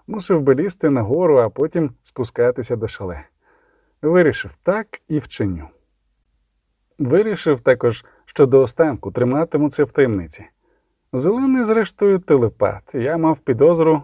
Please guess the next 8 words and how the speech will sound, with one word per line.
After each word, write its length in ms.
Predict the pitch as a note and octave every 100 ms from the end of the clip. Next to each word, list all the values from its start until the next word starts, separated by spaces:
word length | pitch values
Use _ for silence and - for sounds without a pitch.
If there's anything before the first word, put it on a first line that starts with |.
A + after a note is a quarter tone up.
| -
можливо, 420 | B2+ A2 C3+ C3+
його 440 | B2 A#2+ C#3+ C#3 -
оповідка — 680 | G2+ G#2 G2 C#3 - C3+ A#2+ - _ _ _
це 260 | - F#3 E3
спроба 400 | - F3 E3+ E3
нагнати 480 | E3 D3 E3 D#3 C#3+
біфростської 760 | C#3+ B2+ D#3+ D#3 - - D3
пурги. 520 | A#2+ D3 C#3 C3 F2+